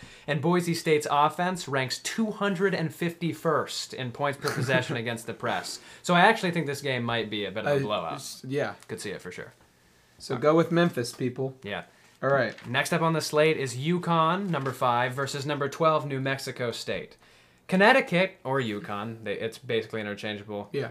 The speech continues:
Speaker 1: They finished the regular season having won six out of their last seven games, which
Speaker 2: Mm-hmm.
Speaker 1: secured them a top five seed in the field. The Huskies ranked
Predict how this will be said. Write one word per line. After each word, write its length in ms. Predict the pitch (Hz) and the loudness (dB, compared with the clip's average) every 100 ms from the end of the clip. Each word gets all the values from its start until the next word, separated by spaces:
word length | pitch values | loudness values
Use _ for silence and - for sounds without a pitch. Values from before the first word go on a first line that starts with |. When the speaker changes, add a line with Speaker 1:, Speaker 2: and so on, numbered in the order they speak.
| - - | -8 2
Speaker 1:
They 120 | 170 | 4
finished 260 | 180 214 214 | 6 4 4
the 80 | |
regular 320 | 190 180 170 165 | 2 2 2 2
season 360 | 170 160 151 | 2 0 0
having 320 | 139 151 143 135 | 0 0 0 -2
won 140 | 131 | -2
six 300 | - 170 165 | -2 -2 0
out 120 | 156 | 0
of 60 | 139 | 0
their 100 | 127 | 0
last 280 | 127 127 - | 2 0 2
seven 320 | 180 190 202 | 4 4 2
games, 520 | 135 110 120 135 - | 0 0 -2 -6 -8
which 160 | 131 127 | -6 -4
Speaker 2:
Mm-hmm. 80 | 127 | -4
Speaker 1:
secured 420 | 135 - 165 156 | -6 -2 0 0
them 120 | 143 | 0
a 40 | 123 | -4
top 320 | 117 127 123 | 0 0 2
five 320 | 135 120 113 | 0 0 0
seed 180 | - 117 | -4 -4
in 80 | 104 | -4
the 80 | 95 | -6
field. 420 | - 131 90 - - - - | -4 -4 -4 -8 -16 -20 -8
The 100 | - | -2
Huskies 480 | 151 196 196 190 170 | 4 4 4 -2 0
ranked 240 | 165 160 | 0 0